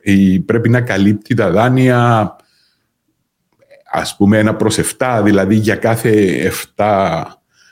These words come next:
α, ευρώ που δανείζεις, ας πούμε, το ένα πρέπει να είναι δικό σου, σαν τράπεζα.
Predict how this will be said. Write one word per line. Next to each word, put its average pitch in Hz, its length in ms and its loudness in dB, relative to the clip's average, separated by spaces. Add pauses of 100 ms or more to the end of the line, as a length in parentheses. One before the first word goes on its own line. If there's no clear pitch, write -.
(120)
α, 87 440 0 (540)
ευρώ 90 320 0
που 95 120 -2
δανείζεις, 78 560 0
ας - 200 -16
πούμε, 143 200 0
το 117 140 0
ένα 123 200 0
πρέπει 123 240 0
να 113 120 2
είναι 98 80 -2
δικό 82 320 -4
σου, - 300 -18
σαν 80 260 -4
τράπεζα. 73 600 -4